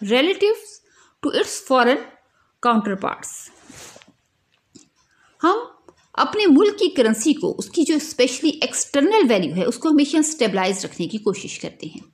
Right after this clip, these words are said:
हमने फॉरेन एक्सचेंज का टॉपिक स्टडी किया कि किस तरह एक्सचेंज रेट डिटरमाइन की जाती है, किस तरह हमारे मुल्क की करेंसी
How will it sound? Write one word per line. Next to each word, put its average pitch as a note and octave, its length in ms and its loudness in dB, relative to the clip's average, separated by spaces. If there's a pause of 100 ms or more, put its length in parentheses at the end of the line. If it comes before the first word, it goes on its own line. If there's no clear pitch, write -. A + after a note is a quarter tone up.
(640)
हमने F4 420 4 (320)
फॉरेन D4+ 400 2
एक्सचेंज B3 580 -2
का A3+ 100 0
टॉपिक G#3+ 520 -2
स्टडी - 600 -4
किया G#3 300 -2 (340)
कि E4 60 0
किस - 340 -2
तरह F4+ 300 2
एक्सचेंज C#4 640 0
रेट A3+ 380 2
डिटरमाइन F#3 500 -2
की E3 140 -10
जाती - 340 -10
है, F#3+ 120 -10 (520)
किस A4+ 300 -2
तरह C4+ 380 2
हमारे A#3+ 480 2
मुल्क B3 520 4
की A#3 180 2 (120)
करेंसी G3 460 0